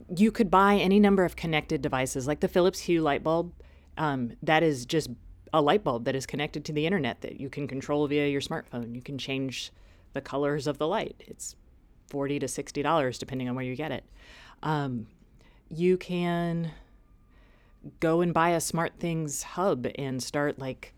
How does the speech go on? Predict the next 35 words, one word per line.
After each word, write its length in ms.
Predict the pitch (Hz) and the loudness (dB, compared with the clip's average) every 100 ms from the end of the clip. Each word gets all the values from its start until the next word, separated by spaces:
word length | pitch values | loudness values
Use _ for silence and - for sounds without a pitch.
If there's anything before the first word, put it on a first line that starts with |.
| _ _ - - - - - - - - - | _ _ -20 -20 -20 -20 -20 -20 -20 -20 -4
playing 320 | 165 160 156 | 0 0 0
with 120 | 147 | -2
things 280 | 165 160 151 | -2 -2 -2
like 140 | 147 - | -4 -4
the 80 | 156 | 2
Wemo, 520 | 180 220 120 110 110 - | 4 4 4 -2 -4 -4
or 180 | 156 | -2
you 180 | 165 175 | -2 -2
can 140 | 180 165 | -2 -4
have 500 | 147 156 156 147 - - - - - _ - | -4 -2 -4 -6 -14 -20 -20 -20 -20 _ -8
a 100 | 147 | -6
Fitbit, 440 | - 240 143 - - | -2 0 0 -4 -6
which 240 | 151 139 135 | -6 -6 -6
is, 400 | 127 123 - - _ _ - | -6 -8 -14 -20 _ _ -10
I 120 | 123 | -6
should 180 | 123 135 | -6 -4
mention, 320 | 131 127 165 | -2 -4 -4
is 120 | 156 - | -6 -4
backed 280 | 110 - | -8 -4
by 140 | 131 127 | -2 -2
True 240 | - 143 | 0 0
Ventures, 460 | 131 123 175 233 - - | 0 -2 -2 -6 -8 -14
our, 220 | 110 107 - - | -14 -14 -18 -20
our, 80 | - - - _ | -20 -20 -20 _
our 100 | 127 | -10
same 240 | - 135 123 | -4 -4 -2
backer. 360 | 120 120 247 - - - - - - | -2 0 -2 -2 -14 -18 -20 -20 -2
Um, 420 | 190 175 151 131 - - - - 220 | 2 2 2 -2 -8 -16 -20 0 6
and 280 | 202 202 | 8 8
you 120 | 196 208 | 6 6
can 240 | 208 185 | 8 8
link 420 | 185 202 208 - - - - 185 | 8 6 4 -10 -20 -20 -10 0
different 300 | 185 202 170 | 2 4 4
services 720 | 233 277 214 151 143 131 - | 4 4 2 2 0 0 -6
to 520 | - 165 160 156 | 0 2 2 0